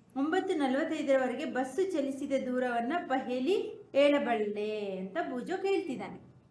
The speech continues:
ಇದನ್ನ ನೋಡಿ, ಅಂದ್ರೆ, ಆ, ಒಂಬತ್ತು ನಲವತ್ತೈದು ಬೆಳಗ್ಗೆ,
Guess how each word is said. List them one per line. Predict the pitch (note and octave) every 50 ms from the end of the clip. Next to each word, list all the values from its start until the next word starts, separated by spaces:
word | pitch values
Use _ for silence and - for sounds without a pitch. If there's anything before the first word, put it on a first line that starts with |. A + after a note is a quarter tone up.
| _ _ _ _ _ _ E4
ಇದನ್ನ | D4 B3 C4+ B3 A#3+
ನೋಡಿ, | B3 B3+ B3 G#3+ F#3 - - - - -
ಅಂದ್ರೆ, | C4 D4 D4+ D#4+ D#4 C#4+ C4+ B3+ B3+ A#3+
ಆ, | A#3 A#3 A#3 A3 A3 G#3+
ಒಂಬತ್ತು | A3 A3+ B3 C#4+ D#4+ D#4+ D#4 - D#4+
ನಲವತ್ತೈದು | C#4+ B3+ A#3 A3+ A#3+ C4 D4+ C#4+ D4 C#4 C4+ A3 A#3+ G#3
ಬೆಳಗ್ಗೆ, | A3 A3 A3 G#3+ G3 G#3+ A#3 C#4+ F4 G4 - - - -